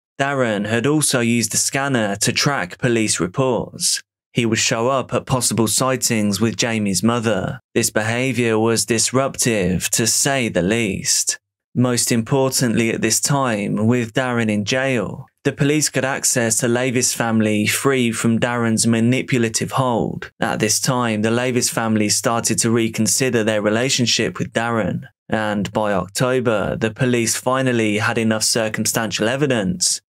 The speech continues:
along with the family's new backing, to arrest and charge Darren Vickers with the abduction of Jamie Lavis.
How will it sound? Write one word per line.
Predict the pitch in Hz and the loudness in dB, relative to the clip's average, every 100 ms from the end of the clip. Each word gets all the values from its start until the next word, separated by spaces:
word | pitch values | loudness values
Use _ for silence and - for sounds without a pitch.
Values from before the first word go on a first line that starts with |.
| - | -4
along | 117 120 131 135 120 | 0 2 2 2 2
with | 113 104 | 0 0
the | 110 | -2
family's | - 127 127 120 113 113 | -2 0 2 2 2 2
new | 117 117 107 | 2 2 0
backing, | 92 139 156 131 107 104 104 - - | 0 -2 -2 0 0 0 -4 -8 -4
to | 143 120 | 0 2
arrest | 110 127 123 113 - | 2 0 0 -2 0
and | 117 113 | 0 0
charge | - 123 117 - | 0 0 0 -2
Darren | 127 117 110 95 | -2 -2 -2 0
Vickers | 131 - 123 104 95 87 - | -2 0 0 2 0 0 0
with | 120 107 | 0 2
the | 117 | 0
abduction | 101 135 139 - - 110 101 98 104 | 0 0 0 -2 0 0 2 2 2
of | 110 104 | 2 -2
Jamie | - 131 131 120 101 98 98 | -2 -2 2 2 2 0 0
Lavis. | 101 117 113 110 90 87 - - | 0 0 0 0 -2 -2 -2 -2